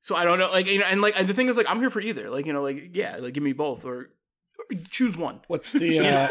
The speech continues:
Speaker 2: uh,
Speaker 1: You know?
Speaker 2: I'd be interested to, what, what's the pathos and stuff? The, like, what are you referring to in,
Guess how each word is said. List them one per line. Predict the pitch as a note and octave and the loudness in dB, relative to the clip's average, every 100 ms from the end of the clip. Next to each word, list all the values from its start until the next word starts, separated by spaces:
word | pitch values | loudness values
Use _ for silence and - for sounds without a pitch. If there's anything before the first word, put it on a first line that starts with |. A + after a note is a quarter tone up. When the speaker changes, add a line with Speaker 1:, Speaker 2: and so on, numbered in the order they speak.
| - | 0
Speaker 2:
uh, | G#3 | 0
Speaker 1:
You | G3 | 2
know? | E3+ E3+ G#3 - | 2 2 2 -2
Speaker 2:
I'd | C3+ | -4
be | D3 C#3+ | 0 2
interested | D3 D3 D3+ D3+ A#2+ | 2 2 2 0 -2
to, | - A#2+ | 2 2
what, | A#2 C3+ D3 | 4 2 4
what's | C3+ C3+ | 2 0
the | D3+ | 0
pathos | C3+ - C3+ C3+ B2 A2 - | 0 0 -2 2 2 2 0
and | G#2 | -4
stuff? | - A2+ - - - | 0 0 -2 -12 -2
The, | A#2 G#2+ | -2 0
like, | A2+ A2 A2 | -4 0 0
what | B2+ B2+ | 2 2
are | |
you | B2 A#2+ A2+ | 4 4 4
referring | G#2+ - A2+ A2 G2+ | 0 0 2 2 0
to | - F#2 F2+ F2 - | -2 -4 -6 -10 -8
in, | G2 F#2 E2+ | -6 -6 -8